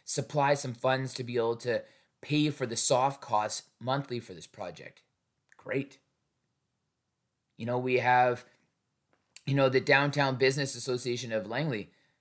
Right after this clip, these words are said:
looking at, like, how can they get involved? Well, we don't know yet, you know, but I'm sure that they'll come up with an idea, whether it's big or it's small, that they just want to get involved, and that's amazing. You know, we have Canadian Car Show that's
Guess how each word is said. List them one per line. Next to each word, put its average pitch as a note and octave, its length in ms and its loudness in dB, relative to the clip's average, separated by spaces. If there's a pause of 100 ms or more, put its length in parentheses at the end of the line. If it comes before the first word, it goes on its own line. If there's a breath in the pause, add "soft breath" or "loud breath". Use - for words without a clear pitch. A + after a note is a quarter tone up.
looking C#3 220 2
at, B2 120 2
like, B2 180 0 (200)
how A#2+ 200 2
can D3+ 160 0
they C3 140 2
get E3+ 160 0
involved? F#2+ 420 -8 (140)
Well, G2+ 100 -18
we A2 60 -12
don't B2+ 200 -2
know A#2+ 120 -4
yet, A#2+ 320 -4 (440)
you G2+ 80 -12
know, G#2+ 100 -4
but A2+ 140 -4
I'm A2 140 -4
sure B2 340 0
that A#2 300 0 (320 soft breath)
they'll B2 160 2
come A#2+ 220 -4
up C#3+ 180 -2
with C3+ 140 -4
an A2 120 -4
idea, A2 320 0
whether D3+ 500 4 (360 loud breath)
it's D3 220 2
big D3 320 2
or D3 160 6
it's - 120 -4
small, C#3 360 2
that C#3+ 160 0
they C#3+ 100 -2
just D3+ 220 -2
want D#3+ 100 0
to D#3 60 0
get D3 160 -4
involved, C3 460 -2
and B2 120 -6
that's C3 180 -8
amazing. A#2+ 340 -8 (1900)
You A#2 120 -6
know, B2 40 0
we B2 40 -2
have A#2 60 -10
Canadian D3 520 -2
Car C#3 340 0
Show C3+ 240 0
that's A2+ 220 -4